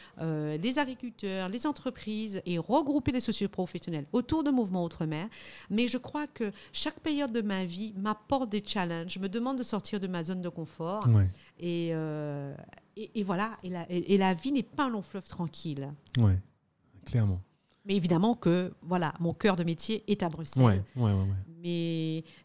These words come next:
Speaker 1: mais là, ça m'a permis d'apporter des choses à la Guadeloupe à ce niveau-là.
Speaker 2: Non, c'est génial. <laughs> Alors, pour finir, euh, Maryse, euh, j'aurais aimé savoir si tu as des men-, un mentor, quelqu'un, quel qui,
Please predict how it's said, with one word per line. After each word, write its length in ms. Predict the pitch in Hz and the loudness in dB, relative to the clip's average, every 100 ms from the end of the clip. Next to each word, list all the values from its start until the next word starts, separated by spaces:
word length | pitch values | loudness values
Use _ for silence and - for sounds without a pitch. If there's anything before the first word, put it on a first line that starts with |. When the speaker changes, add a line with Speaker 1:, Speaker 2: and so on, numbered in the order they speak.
| - | -8
Speaker 1:
mais 220 | 185 196 202 | -2 0 4
là, 280 | 196 240 330 370 | 4 4 0 -8
ça 220 | - 185 | -10 -8
m'a 140 | 165 | -6
permis 800 | 160 - 285 262 233 247 262 262 - | -8 -6 -2 0 0 -2 -4 -6 -10
d'apporter 480 | 156 160 - 180 - | -8 -8 -6 -8 -6
des 100 | 175 | -6
choses 340 | 151 - 196 175 | -4 -4 -4 -6
à 40 | |
la 120 | 151 | -6
Guadeloupe 360 | 147 147 175 - | -6 -6 -8 -10
à 100 | 147 | -10
ce 80 | - | -10
niveau-là. 220 | 151 143 - _ - - | -10 -10 -12 _ -4 6
Speaker 2:
Non, 200 | 123 107 | 10 12
c'est 100 | 117 | 12
génial. 340 | 117 110 85 104 - 143 - - - | 12 10 6 0 -2 -4 -8 -18 -20
<laughs> 520 | - - - - - | -18 -14 -12 -12 2
Alors, 260 | 135 139 139 | 10 12 12
pour 200 | 233 262 | 12 12
finir, 500 | - 202 202 208 151 | 12 12 12 12 12
euh, 220 | 135 120 | 12 12
Maryse, 600 | 131 127 139 131 110 101 - - - - | 12 12 12 12 10 6 4 -8 -10 2
euh, 400 | 139 131 127 131 | 6 6 6 6
j'aurais 180 | 120 233 | 10 12
aimé 80 | |
savoir 340 | 208 185 202 202 | 12 12 12 12
si 100 | 180 | 10
tu 240 | - 156 | 10 12
as 260 | 160 190 - | 12 12 8
des 240 | 113 117 110 | 8 10 12
men-, 280 | 117 175 - | 12 12 12
un 80 | 147 | 10
mentor, 680 | 127 151 - 113 90 82 92 | 12 12 12 12 12 6 8
quelqu'un, 400 | 139 127 147 151 - | 8 12 12 12 6
quel 160 | 135 | 2
qui, 160 | - 147 | 2 -4